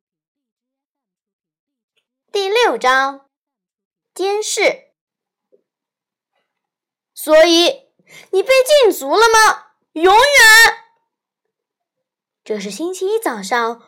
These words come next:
我和史蒂芬在校车站牌相遇时，他的第一个问题。他应该试着在星期六或是星期天打电话给我。这段时间，他不常打电话给我，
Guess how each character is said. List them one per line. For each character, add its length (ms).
我 80
和 100
史 160
蒂 240
芬 540
在 160
校 260
车 240
站 220
牌 200
相 280
遇 80
时， 460
他 120
的 100
第 140
一 160
个 100
问 220
题。 400
他 120
应 160
该 160
试 280
着 320
在 140
星 240
期 140
六 300
或 160
是 100
星 220
期 160
天 240
打 140
电 220
话 280
给 120
我。 440
这 120
段 220
时 180
间， 300
他 140
不 300
常 300
打 140
电 200
话 140
给 160
我， 420